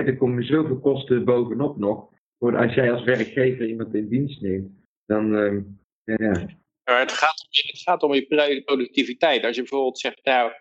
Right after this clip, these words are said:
Speaker 2: een metselaar die verdient, eh, die, die kan zoveel stenen per uur metselen. En daarmee is die aan de werkgever, i-, daarvoor is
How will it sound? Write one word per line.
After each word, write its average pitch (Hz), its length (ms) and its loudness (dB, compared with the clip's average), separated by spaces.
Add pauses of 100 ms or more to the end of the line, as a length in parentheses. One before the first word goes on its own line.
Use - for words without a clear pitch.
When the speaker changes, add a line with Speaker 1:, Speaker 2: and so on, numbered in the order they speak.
(320)
Speaker 2:
een 117 160 -6
metselaar 139 600 0
die 123 160 0
verdient, 120 400 -6
eh, 104 320 2 (460)
die, 113 280 0
die 107 300 -2
kan 113 180 2
zoveel 117 360 2
stenen 110 420 0
per 101 300 2
uur 143 180 0
metselen. 139 580 -2 (240)
En 113 220 0
daarmee 117 500 2
is - 180 -6
die - 340 -10
aan 110 300 -2
de 98 400 -6
werkgever, 123 880 0
i-, 127 340 -4
daarvoor 117 520 2
is 98 100 -2